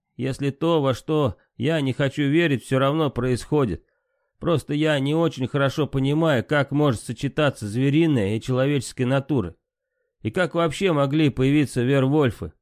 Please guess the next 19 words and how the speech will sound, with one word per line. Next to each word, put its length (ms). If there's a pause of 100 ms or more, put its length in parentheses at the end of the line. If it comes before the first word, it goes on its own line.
(440)
Какой-нибудь 720 (100)
ошалевший 600
демон 420
решил 340
сотворить 600
для 120
себя 400
игрушку, 540 (340)
а 160
получилось 600
чудовище?» 720 (800)
«А 200
этого 420
никто 360
не 160
знает», — 580 (100)
беззаботно 640
отмахнулся 600
барон. 360